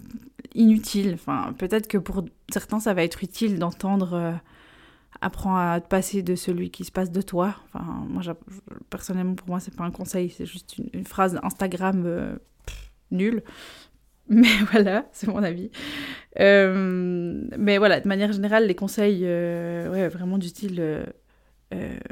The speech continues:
pff, genre, euh, « Fais attention à toi. » Bah, cool. Mais genre, la personne, elle repart avec ça, euh, super, elle est comme ça, en mode, euh, « Fais attention à toi, hein. Ah,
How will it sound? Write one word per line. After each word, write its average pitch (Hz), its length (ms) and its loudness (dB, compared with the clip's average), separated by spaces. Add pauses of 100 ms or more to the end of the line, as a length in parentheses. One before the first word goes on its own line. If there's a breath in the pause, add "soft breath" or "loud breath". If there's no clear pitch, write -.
(640)
pff, - 360 -12 (680 loud breath)
genre, 170 420 -8
euh, « - 120 -6 (120)
Fais - 220 -6
attention 196 560 -2
à 202 120 0
toi. » 185 420 -4 (480 soft breath)
Bah, 185 540 -8
cool. 196 280 -4 (360)
Mais 185 240 -6
genre, 175 440 -10 (760 soft breath)
la 185 140 -4
personne, 214 320 0
elle 185 100 2
repart 180 300 0
avec 175 260 2
ça, 208 340 4
euh, 180 260 2 (160)
super, 196 380 0
elle 180 140 2
est 175 80 0
comme 196 160 -4
ça, 196 300 0
en 180 60 -2
mode, 180 240 -2
euh, « 180 140 2 (800 loud breath)
Fais - 100 -4
attention 247 260 2
à 277 60 6
toi, 262 200 8
hein. 285 100 4 (200)
Ah, 208 200 2